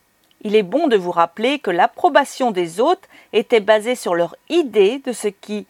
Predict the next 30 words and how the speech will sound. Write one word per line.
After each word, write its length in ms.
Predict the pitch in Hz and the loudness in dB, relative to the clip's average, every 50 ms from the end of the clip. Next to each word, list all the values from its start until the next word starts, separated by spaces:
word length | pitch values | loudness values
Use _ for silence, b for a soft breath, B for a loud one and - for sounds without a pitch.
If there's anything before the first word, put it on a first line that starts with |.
| b b b b _ | b b b b _
avait 320 | - 262 294 247 220 233 208 | 2 2 4 4 2 0 0
de 120 | 170 180 | 0 0
l'importance 760 | 180 240 311 285 - 233 - - - 175 170 196 233 - - _ _ - | 2 2 2 0 0 -4 -4 -4 -4 -4 -2 -2 -4 -10 -18 _ _ -4
et 80 | 220 | 0
n'avait 200 | 214 208 190 180 175 | 0 0 0 0 -4
rien 360 | - - - 190 214 277 370 427 440 392 330 | -8 -8 -14 -6 -2 -2 -2 0 2 0 0
à 40 | |
voir 420 | 277 220 214 190 175 180 196 220 - - | 0 2 2 2 2 2 2 -2 -4 -4
avec 320 | - 220 190 190 196 196 | -4 -4 -2 -4 -6 -6
votre 280 | - 180 180 - - 170 | -6 -8 -6 -6 -10 -14
propre 520 | - - - - 185 185 - - - 175 | -14 -6 -2 0 0 0 -2 -10 -14 -14
valeur. 500 | 139 151 160 190 254 311 269 - - - _ _ _ _ _ _ _ _ _ _ _ _ _ _ _ _ - - _ _ _ b b b b b b b b b b b b b | -14 -6 -2 0 0 0 0 -4 -10 -12 _ _ _ _ _ _ _ _ _ _ _ _ _ _ _ _ -20 -20 _ _ _ b b b b b b b b b b b b b
Ces 200 | - - 262 262 | -8 -6 -6 -6
premiers 340 | - - 311 311 311 339 | -4 -4 -2 -2 0 0
messages 560 | 330 311 285 254 - - 226 190 180 170 - - - | 0 -2 -2 -2 -2 0 2 2 2 0 -2 -10 -16
sont 220 | - - - 220 220 | -16 -10 -6 -4 -2
les 100 | 220 220 | -2 -2
fondations 800 | - - 285 302 262 233 208 - - - - 240 233 269 359 415 - _ b b b b b b b | -4 -4 -2 0 2 2 2 0 -4 -8 -6 -4 -4 -4 -4 -8 -10 _ b b b b b b b
sur 180 | - - 220 208 | -6 -2 0 0
lesquels 360 | 220 254 - - 311 320 339 | 0 0 -2 0 0 0 0
s'est 160 | - - 208 | -2 -6 -8
construit 460 | - - 220 208 - - - 311 339 320 | -6 -6 -8 -8 -8 -8 -6 -6 -4 -4
notre 280 | 214 190 - - - | -6 -10 -10 -10 -10
dialogue 480 | 170 156 175 202 196 214 233 277 311 - - - _ - | -8 -2 0 0 2 4 2 2 2 0 -8 -10 _ 0
intérieur. 720 | 262 330 349 - 277 233 196 185 165 156 135 - - - - _ _ _ _ _ _ B B B B B B B | 2 2 2 2 2 0 0 0 -4 -8 -8 -10 -14 -20 -20 _ _ _ _ _ _ B B B B B B B
La 180 | 170 196 208 | 2 2 2
façon 500 | 208 - 208 196 190 - - 262 339 370 | 2 2 0 -2 0 0 -2 -2 0 0
dont 180 | 311 240 226 220 | 0 0 0 0
nous 160 | 208 208 208 | 0 -2 -2
nous 180 | 208 208 202 | -2 -4 -4